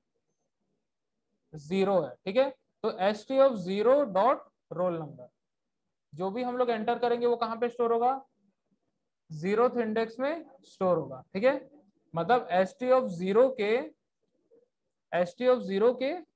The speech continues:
roll number को हम लोग initialize कर लिए, वैसे ही हम लोग एसटी of zero के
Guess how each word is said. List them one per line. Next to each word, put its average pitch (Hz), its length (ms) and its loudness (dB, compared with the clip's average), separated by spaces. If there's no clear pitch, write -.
roll 202 280 -2
number 214 240 -4
को 220 100 -4
हम 208 140 -4
लोग 214 140 0
initialize 165 480 -2
कर 143 100 -8
लिए, 131 200 -18
वैसे 170 280 0
ही 240 60 4
हम 226 100 0
लोग 240 180 4
एसटी 175 280 0
of 240 200 4
zero 196 320 2
के 285 120 0